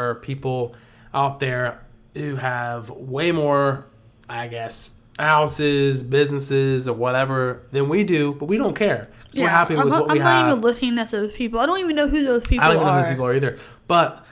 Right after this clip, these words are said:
Speaker 1: I'm pretty sure they're out there. But, like, we're happy with what we have. We have, we're happy with, like, what we have going. And if you're happy with what you have going, then that's fine. Then don't, you know, <laughs> I guess take this episode as, like, "Oh, maybe I'll use this one day down the road." You know what I mean?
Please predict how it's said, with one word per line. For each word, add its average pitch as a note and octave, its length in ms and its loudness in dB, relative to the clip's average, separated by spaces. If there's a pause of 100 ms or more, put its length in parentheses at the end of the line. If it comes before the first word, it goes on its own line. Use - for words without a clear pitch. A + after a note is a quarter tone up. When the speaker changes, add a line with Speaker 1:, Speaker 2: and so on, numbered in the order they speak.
(160)
Speaker 1:
I'm - 60 -20
pretty E3 200 0
sure B2 120 -6
they're A#2 80 -4
out D#3 220 0
there. A#2 200 -2
But, C#3 340 2
like, C#3 320 0 (140)
we're F3 100 0
happy F3+ 280 2
with C3+ 180 0
what C3+ 120 -8
we C#3 100 -8
have. A#2+ 380 -4
We A#2+ 120 -6
have, B2 100 -8
we're C3+ 140 -4
happy C#3+ 380 -2
with, C3 220 -4
like, A#2 120 -12
what B2+ 140 -14
we B2 80 -10
have B2 240 -8
going. A#2+ 420 -6
And D3+ 140 -4
if D#3+ 120 -2
you're G#3+ 120 0
happy D3+ 300 -2
with C#3 180 0
what C3 260 -4
you G3+ 140 -2
have E3 220 0
going, B2+ 280 -2
then D3 120 -2
that's - 200 -2
fine. A3+ 340 -6
Then C#3 200 -2
don't, E3 280 2 (460)
you D#3 120 0
know, C#3 360 -2
<laughs> - 40 -16
I - 120 -4
guess D3 240 -2 (480)
take E3+ 240 4
this D#3 180 0
episode D3+ 500 0
as, C3+ 140 -2
like, C3 200 0
"Oh, A3+ 160 -4
maybe E3+ 280 0
I'll D#3 100 2
use D3+ 220 -2
this C#3+ 160 -10
one C3+ 200 -2
day B2 140 -2
down A#2 180 -4
the A2 80 -8
road." G2+ 300 -10
You C#3 140 -6
know C3+ 80 -4
what C3+ 60 -4
I - 20 -4
mean? D3 240 -6